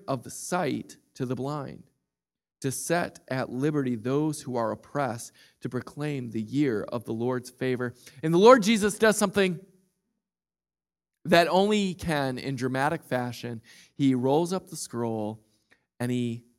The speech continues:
sits down. And the eyes of the synagogue are upon Jesus. And I'm sure they're wondering what's coming out of his mouth next. And, and maybe for some wondering, you know, is he really saying what I think he's saying?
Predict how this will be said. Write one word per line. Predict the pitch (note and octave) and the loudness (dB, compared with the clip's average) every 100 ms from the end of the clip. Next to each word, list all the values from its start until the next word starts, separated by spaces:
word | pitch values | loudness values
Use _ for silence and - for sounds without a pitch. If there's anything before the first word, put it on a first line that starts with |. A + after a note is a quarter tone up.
| _ | _
sits | - A#2 G#2+ - | -8 -8 -8 -8
down. | B2 C#3 - - _ _ _ _ _ _ _ _ _ _ _ _ _ _ _ - | -8 -8 -10 -20 _ _ _ _ _ _ _ _ _ _ _ _ _ _ _ -2
And | C#3+ D3 C#3 - | 0 0 -4 -4
the | C3+ C3+ | -2 0
eyes | C3 D3+ F3+ F#3 | 2 4 4 2
of | F3 B2+ | -4 -4
the | C3+ | -6
synagogue | - E3+ F3 B2+ B2+ A#2+ A2+ G#2+ - | -6 -6 -4 -2 0 2 0 -2 -2
are | B2 A2+ | 0 0
upon | - - D#3 D#3+ B2 | -4 -10 -6 -6 -6
Jesus. | G#2+ G#2+ G2+ G#2 G#2 - - _ _ _ _ _ _ _ C#3+ | -8 -10 -8 -10 -12 -16 -20 _ _ _ _ _ _ _ 0
And | C#3+ C#3 C3+ A#2+ - - | 2 2 -2 -8 -16 -10
I'm | - C#3+ C#3+ | 0 0 0
sure | - G3 G#3+ | 0 2 4
they're | F3+ D3 | 4 2
wondering | C3+ E3 G3 E3 C3 | 4 0 0 -2 0
what's | D3+ F#3+ - | -2 -2 -6
coming | E3 D3 C3+ | -6 -4 -4
out | C3 | -4
of | A#2+ | -4
his | B2 B2+ | -6 -6
mouth | A#2+ A2+ - | -4 -6 -8
next. | A#2 C#3+ C#3+ - - | -8 -6 -6 -10 -8
And, | B2 A#2 - _ _ _ | -8 -8 -12 _ _ _
and | C3+ C3 C3 | -4 -2 0
maybe | D#3 D#3 | 2 0
for | D3 C3 | -2 -6
some | - E3 E3 C3+ | -4 -4 -2 -2
wondering, | B2+ C3+ C3 C3 A#2+ - _ | -4 -2 -2 -4 -8 -16 _
you | C#3 C#3+ | -2 0
know, | C3+ | 0
is | C3+ | 0
he | D3 | 0
really | C3 C#3 F3+ | 0 0 -2
saying | E3 D3 D3+ D#3 | -4 -6 -6 -4
what | C#3 | -4
I | A#2+ | -4
think | - C#3 | -6 -10
he's | - E3+ | -8 -8
saying? | - E3+ G3+ | -6 -6 -8